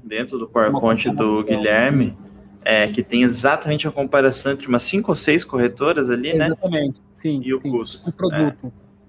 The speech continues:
Speaker 1: e o produto.
Speaker 2: Isso.
Speaker 1: Mas, no geral,
Speaker 2: Bom.
Speaker 1: aquelas que cobram custo, que, que tem custo zero em algum produto, geralmente esse produto é, é renda fixa, né?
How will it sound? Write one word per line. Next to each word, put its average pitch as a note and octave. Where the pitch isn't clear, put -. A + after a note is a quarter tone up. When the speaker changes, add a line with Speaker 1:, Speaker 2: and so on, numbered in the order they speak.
Speaker 1:
e A#2
o A2
produto. B2
Speaker 2:
Isso. -
Speaker 1:
Mas, D#3+
no G#3
geral, F3
Speaker 2:
Bom. E3
Speaker 1:
aquelas E3+
que G3+
cobram E3
custo, -
que, B2
que -
tem C3+
custo C3
zero B2
em C#3
algum D#3+
produto, C#3+
geralmente F3
esse F#3
produto E3+
é, E3+
é D#3
renda E3+
fixa, F3
né? C3